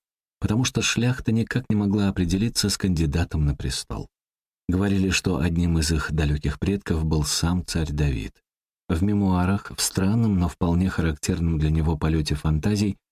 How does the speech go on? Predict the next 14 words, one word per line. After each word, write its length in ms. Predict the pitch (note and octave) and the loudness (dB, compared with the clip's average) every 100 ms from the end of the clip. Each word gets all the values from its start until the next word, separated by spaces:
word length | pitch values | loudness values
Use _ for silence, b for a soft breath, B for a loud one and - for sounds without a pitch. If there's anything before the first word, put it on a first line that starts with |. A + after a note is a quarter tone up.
| _ - | _ -2
Вайнреб 480 | G2+ C3 C3 A#2+ A2 | 0 2 2 2 2
задается 520 | G#2 G#2 A2 - F#2+ | 2 2 0 0 0
вопросом, 680 | F#2+ - G2 E2 - C2+ - _ - | 0 0 0 0 0 -2 -6 _ -2
не 120 | G#2 | 0
на 140 | A2 | 2
нем 280 | A2+ C3+ B2+ | 2 2 2
ли 100 | A2+ | 0
одном 560 | F2+ G2 F#2 G2 B2 A2 | 0 0 2 2 0 0
сосредоточилась 960 | F#2+ - F2 E2+ D#2+ A2 - G2 F2+ | 0 0 0 0 0 -2 0 0 2
сила 320 | - G#2+ F#2+ | 0 2 2
всех 500 | - - G#2+ G#2+ - | 0 0 0 0 0
этих 320 | F#2+ - F2 F2 | -2 0 -2 0
выдающихся 760 | D#2+ D2 D2+ D2+ D2+ - - | 2 2 2 0 -2 -2 -4
предков. 500 | - A1+ - - - | -4 -6 -6 -10 -12